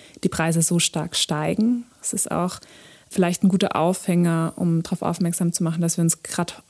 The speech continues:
heute auch an die Politik gerichtet haben, um zu sagen, naja, wir fordern eigentlich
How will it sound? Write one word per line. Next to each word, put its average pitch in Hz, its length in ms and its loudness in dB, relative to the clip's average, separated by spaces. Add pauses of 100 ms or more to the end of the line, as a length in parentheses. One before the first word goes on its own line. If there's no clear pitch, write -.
(140)
heute 185 360 2
auch 165 120 -4
an 160 100 0
die 165 60 0
Politik 170 440 0
gerichtet 170 460 -4
haben, 165 200 2 (560)
um 170 160 4
zu - 100 0
sagen, 160 300 0
naja, 160 340 0 (320)
wir 185 300 4
fordern 170 440 2
eigentlich 170 760 -2